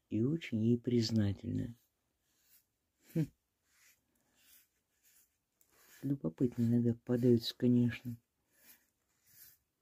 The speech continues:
варианты, но не более чем то, что я делаю в данный момент.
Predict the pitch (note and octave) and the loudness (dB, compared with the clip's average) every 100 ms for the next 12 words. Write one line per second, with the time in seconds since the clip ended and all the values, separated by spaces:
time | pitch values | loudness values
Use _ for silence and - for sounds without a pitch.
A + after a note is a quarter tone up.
0 | _ - C#3 D3 C#3 C#3 E3 A3+ A#3 A3+ | _ -12 -6 -2 0 0 8 10 10 6
1 | - - _ _ _ _ _ _ _ _ | -4 -16 _ _ _ _ _ _ _ _
2 | C3+ B2+ E3 G#3+ - _ _ _ - - | -18 -8 -2 -2 -4 _ _ _ -20 -8
3 | A#2+ B2+ A#2 C#3 E3+ F3 E3 - E3 D#3+ | -2 -2 -2 0 4 4 2 0 0 0
4 | D3+ _ _ _ _ - _ _ _ - | -2 _ _ _ _ -20 _ _ _ -20
5 | - - D3+ - - C3 A#2+ C3 D3+ C#3+ | -20 -10 -8 -6 0 2 4 2 4 4
6 | B2 C3 B2+ B2+ C3 C3+ C3 A2+ G#2 - | 6 8 8 8 8 8 10 8 8 0